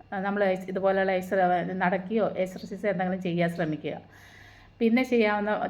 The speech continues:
ചെയ്യാൻ പറ്റുന്നതെന്ന് പറയുന്നത് നമ്മൾ താഴെ ഇരുന്നുകൊണ്ട് തന്നെ നല്ല നമ്മുടെ കാൽപാദങ്ങൾ ഇങ്ങനെ റൊട്ടേറ്റ് ചെയ്യാൻ ശ്രമിക്കുക. കാൽപാദങ്ങൾ ഇങ്ങനെ റൊട്ടേറ്റ്, ക്ലോക്ക് ഇങ്ങനെ ഇതുപോലെ റൊട്ടേറ്റ്, തിരിച്ചും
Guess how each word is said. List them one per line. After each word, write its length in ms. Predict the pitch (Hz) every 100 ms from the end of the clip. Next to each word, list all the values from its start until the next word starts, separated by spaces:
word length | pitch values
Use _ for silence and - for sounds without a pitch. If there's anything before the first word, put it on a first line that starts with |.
| 202
ചെയ്യാൻ 220 | 196 202
പറ്റുന്നതെന്ന് 420 | 196 202 190 190 185
പറയുന്നത് 300 | 180 175 214 214
നമ്മൾ 140 | 208 220 226 214
താഴെ 240 | 208 226 214
ഇരുന്നുകൊണ്ട് 380 | 208 214 226 226 190
തന്നെ 220 | 175 175 -
നല്ല 240 | 190 202 214 196
നമ്മുടെ 280 | 190 202 196
കാൽപാദങ്ങൾ 580 | 190 185 185 208 202 190 202
ഇങ്ങനെ 200 | 196 208 190
റൊട്ടേറ്റ് 420 | 180 208 214 226 220
ചെയ്യാൻ 280 | 170 170 180 - -
ശ്രമിക്കുക. 480 | 185 165 151 135 - - - - - - - - - - - - - - 226
കാൽപാദങ്ങൾ 460 | 208 226 226 226 233
ഇങ്ങനെ 180 | 233 226
റൊട്ടേറ്റ്, 340 | 214 226 233 226
ക്ലോക്ക് 280 | 208 214 214 -
ഇങ്ങനെ 200 | 208 208 170 - - - - - - - - - - - - - - - - - - - - -
ഇതുപോലെ 340 | 220 220 226 208
റൊട്ടേറ്റ്, 400 | 190 180 143 - - - 202
തിരിച്ചും 380 | 214 226 269